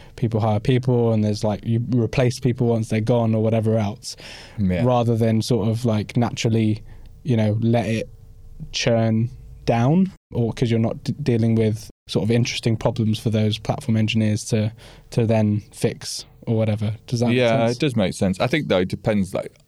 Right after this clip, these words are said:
Speaker 2: m-, maybe there's, I don't know whether I'm just being biased, but, like, now you could say,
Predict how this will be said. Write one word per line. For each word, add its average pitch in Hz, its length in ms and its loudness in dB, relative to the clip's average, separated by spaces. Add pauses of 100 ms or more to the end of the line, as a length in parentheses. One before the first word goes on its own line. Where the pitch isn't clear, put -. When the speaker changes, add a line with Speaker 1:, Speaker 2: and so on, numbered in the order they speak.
Speaker 2:
m-, 98 180 -4
maybe 113 380 0
there's, 90 360 -2 (720)
I 98 60 -2
don't - 160 -2
know 98 80 2
whether 90 160 2
I'm 87 100 0
just - 200 -6
being 87 420 0
biased, 80 460 -2
but, 85 200 0 (460)
like, 104 140 -2
now 92 540 2 (300)
you 92 80 -2
could 90 180 -6
say, 87 480 0